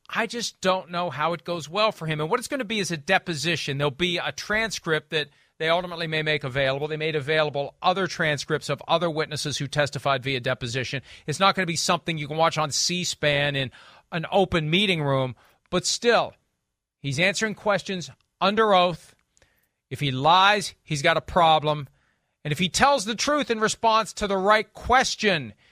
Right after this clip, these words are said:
he may have a problem as well. But the backdrop against all of this is, Chris, I don't think the N F L has the stomach to take this guy on. I said it time and again during hiatus on P F T O T. The league's afraid of him.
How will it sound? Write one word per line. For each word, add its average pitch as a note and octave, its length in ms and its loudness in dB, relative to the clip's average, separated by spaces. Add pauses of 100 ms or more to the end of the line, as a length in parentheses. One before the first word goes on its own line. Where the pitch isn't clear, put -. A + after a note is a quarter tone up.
(180)
he F#3 160 0
may F3+ 200 4
have E3 200 2
a D3+ 80 -4
problem D3+ 560 0
as C3 300 -8
well. C#3 360 2 (220)
But A3 120 -8
the - 40 -8
backdrop B3 540 4
against F3+ 280 -2
all F3 200 0
of D#3+ 80 -6
this D3 180 -10
is, C#3+ 220 -6 (180)
Chris, G#3 240 -6 (100)
I F#3 120 -8
don't G3 120 -6
think F3 160 -6
the E3 100 -6
N D#3+ 80 -4
F D3+ 120 -6
L D#3 100 0
has D3 220 -2
the D3 80 -12
stomach D3+ 360 -8
to D3+ 60 -14
take C#3 220 -6
this C#3+ 160 -12
guy C#3+ 220 0
on. D3+ 280 -2
I D3+ 100 0
said E3+ 200 -2
it D#3+ 80 -14
time D#3+ 240 -2
and D#3 80 -4
again D3 240 -2
during D3+ 240 -4
hiatus C#3+ 540 0
on C#3 100 -4
P D3 220 -2
F C3+ 100 0
T C3+ 160 -4
O D3 140 2
T. B2 280 -8 (280)
The E3 80 -2
league's G3+ 320 0
afraid F3+ 440 -2
of C3 100 -6
him. - 180 -16